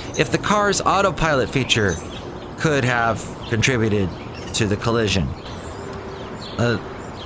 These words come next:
it almost looks to me, just from the evidence, that it was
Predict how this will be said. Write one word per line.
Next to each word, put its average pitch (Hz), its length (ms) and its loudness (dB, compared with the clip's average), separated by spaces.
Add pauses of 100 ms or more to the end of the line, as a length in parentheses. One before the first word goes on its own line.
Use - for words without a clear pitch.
(200)
it 147 200 2
almost 277 440 4
looks 196 240 2
to 170 100 2
me, 165 500 2 (140)
just 165 320 2
from 156 220 4
the - 160 0
evidence, 175 720 2
that 143 320 4 (260)
it 147 160 2 (100)
was 131 720 4